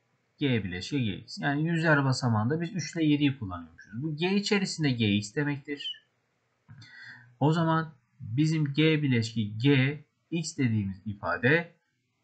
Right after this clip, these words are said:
e, ben buranın G X olmasını istiyorsam götürür burada da x yerine G X yazarım. Yani ne olur? G X artı iki olur deriz. Hatta bizim G X'imiz de x artı iki olduğu için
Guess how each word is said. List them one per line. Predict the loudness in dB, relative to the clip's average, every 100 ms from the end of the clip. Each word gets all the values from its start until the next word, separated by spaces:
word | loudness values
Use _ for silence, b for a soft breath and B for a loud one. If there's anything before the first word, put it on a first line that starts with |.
| _
e, | -4 2
ben | 4 4
buranın | 2 2 0 0
G | 2 2
X | 2 0
olmasını | 0 2 0 -2 -8
istiyorsam | -8 -10 -8 -10 -8
götürür | -6 -6 -10 -10
burada | -10 -6 -6
da | -6
x | -8 -10 -4
yerine | -4 -6 -14
G | -18
X | -6 -6 -2
yazarım. | 0 2 2 0 -4 _
Yani | 0 2 2
ne | 2
olur? | 2 4 2 0 -10 _ _ -12
G | 0 6 6
X | 6 0 -6
artı | 0 2 2 -2
iki | -8 -6
olur | -4 0
deriz. | 0 0 -2 -8 b b -2
Hatta | -2 0 -2 0
bizim | 2 4 4
G | 4 2
X'imiz | 2 0 0 2
de | -2
x | -6 -8 -4
artı | -4 -4
iki | -8 -4
olduğu | -4 -6
için | -10 -10 -10 -10